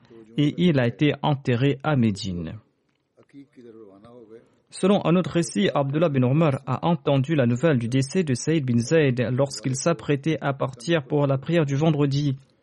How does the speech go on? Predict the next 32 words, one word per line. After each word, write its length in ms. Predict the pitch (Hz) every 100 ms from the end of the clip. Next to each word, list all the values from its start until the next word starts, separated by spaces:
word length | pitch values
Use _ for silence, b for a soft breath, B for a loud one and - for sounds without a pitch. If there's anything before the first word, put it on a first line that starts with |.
| B B B 107 - -
Il 120 | 185 165
ne 80 |
s'est 240 | 151 - 147
pas 160 | 175
rendu 460 | 143 147 131 139 147 -
et 260 | 143 -
il 80 | 139
est 40 | 131
parti 380 | 127 127 -
laver 300 | 143 123 135
la 100 | 131
dépouille 400 | 117 120 117 143
de 120 | 117 107
Saïd, 540 | - 139 131 113 113 - B B B -
l'a 140 | 123
parfumée 720 | - 135 - 127 127 143 143 139
et 80 |
a 80 | 131
dirigé 500 | 117 135 127 120 147
sa 180 | 135 117
prière 320 | - 127 131
funéraire. 720 | - 117 98 87 82 110 113 - 127 _ _ _ _ _ _ _ _ _ _ 110 113
Aïcha 380 | 165 185 - 202
bint 180 | 156 160 165
Saad 380 | 147 202 170 135
relate 360 | 131 160 151 131
quant 160 | 143 135
à 220 | 139 151
elle 120 | 127
que 160 | 120 135
Sa'ad 420 | - 175 131 127
bin 140 | 127